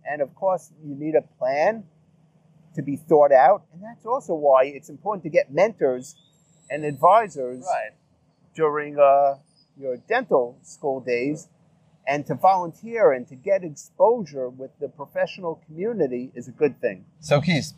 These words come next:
Speaker 3: we started up in Battery Park, talking about the Battery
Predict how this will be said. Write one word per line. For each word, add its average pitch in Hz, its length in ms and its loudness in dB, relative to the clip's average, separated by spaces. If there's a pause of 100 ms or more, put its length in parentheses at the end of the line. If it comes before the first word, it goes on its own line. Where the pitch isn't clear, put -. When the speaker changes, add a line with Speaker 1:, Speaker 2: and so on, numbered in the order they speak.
Speaker 3:
we 135 80 -4
started 143 380 4
up 139 220 2
in 127 180 -16
Battery 135 360 0
Park, 127 460 2
talking 135 260 -4
about 120 300 -4
the 110 60 -20
Battery 117 360 -4